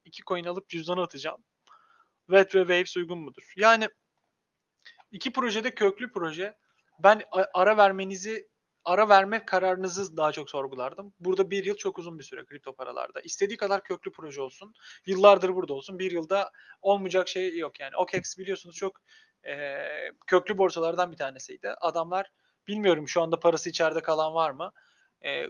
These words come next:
koçbaşıyla girdiler içeri. Paraları çıkartamıyorlar bile. Düşünün.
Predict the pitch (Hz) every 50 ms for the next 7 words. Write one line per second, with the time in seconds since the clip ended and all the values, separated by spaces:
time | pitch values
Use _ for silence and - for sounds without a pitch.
0 | - _ - - 233 226 - - 165 143 143 165 185 220 220 233 226 214 220 247
1 | 247 233 - - 185 165 - - 190 185 185 185 190 190 - - 190 - 208 208
2 | 208 - 233 226 214 185 156 147 135 131 131 127 131 131 - 151 - - 196 175
3 | 147